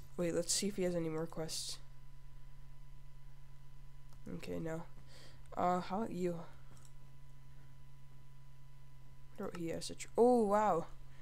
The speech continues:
That's cool. Sixty-four mushroom for a pig.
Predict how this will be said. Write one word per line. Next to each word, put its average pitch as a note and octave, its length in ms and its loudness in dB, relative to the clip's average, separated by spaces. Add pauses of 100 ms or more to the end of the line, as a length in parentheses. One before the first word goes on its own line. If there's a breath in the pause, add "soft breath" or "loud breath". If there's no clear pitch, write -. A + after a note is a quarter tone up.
(460 loud breath)
That's F#3 220 4
cool. F3+ 320 0 (840)
Sixty-four F#3 640 4
mushroom E3+ 720 2 (600 loud breath)
for E3+ 160 4
a - 40 6
pig. F#3 480 0